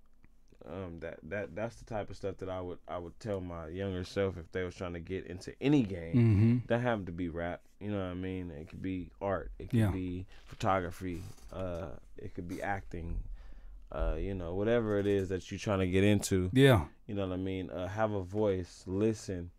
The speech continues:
Speaker 1: learn, and be consistent.
Speaker 2: That part.
Speaker 1: Yeah.
Speaker 2: That part. Well, well, we, we appreciate you sharing your time with us, bro. And I wanna make sure we acknowledge some of the folks in here. Sh-, what's going on? Phoenix,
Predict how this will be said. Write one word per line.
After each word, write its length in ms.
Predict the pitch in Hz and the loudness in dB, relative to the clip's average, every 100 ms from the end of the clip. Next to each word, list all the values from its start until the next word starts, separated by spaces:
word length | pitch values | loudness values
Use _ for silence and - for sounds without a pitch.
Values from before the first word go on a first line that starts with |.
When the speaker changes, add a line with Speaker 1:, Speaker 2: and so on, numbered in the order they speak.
| - _ - | -20 _ -10
Speaker 1:
learn, 640 | 95 104 107 95 85 82 - - - - _ _ - | -2 0 0 -2 -4 -8 -14 -20 -20 -20 _ _ -6
and 160 | 95 | -4
be 120 | 90 98 | -2 -2
consistent. 680 | 90 87 92 87 - 82 | -4 -10 -10 -12 -12 -6
Speaker 2:
That 160 | 104 98 | -4 0
part. 280 | 101 92 95 - | 0 -2 -6 -8
Speaker 1:
Yeah. 100 | 95 95 | -6 -4
Speaker 2:
That 120 | 95 | -4
part. 220 | 101 90 | -4 -2
Well, 180 | 107 107 | 0 0
well, 300 | - 107 98 - - 98 | 2 2 2 -4 -10 2
we, 160 | 117 | 4
we 200 | 98 117 | 6 6
appreciate 640 | 120 - 143 120 139 123 - | 6 8 6 8 6 6 4
you 40 | |
sharing 340 | - 147 131 120 | 4 6 6 6
your 80 | 120 | 6
time 340 | - 127 123 | 8 10 10
with 140 | 123 120 | 10 8
us, 100 | 104 | 6
bro. 340 | 117 123 120 | 8 10 10
And 120 | 113 | 8
I 80 | 117 | 8
wanna 160 | 123 123 | 10 10
make 140 | 127 | 8
sure 140 | - 127 | 6 6
we 100 | 120 | 8
acknowledge 400 | 120 123 117 110 | 8 8 8 6
some 140 | 131 | 4
of 20 | |
the 60 | 120 | 6
folks 260 | - 123 123 | 6 4 4
in 60 | |
here. 140 | 123 113 | 2 4
Sh-, 120 | - | 2
what's 180 | - 117 | 2 4
going 160 | 127 127 | 8 8
on? 100 | 117 | 6
Phoenix, 520 | - 147 147 143 | 8 10 10 8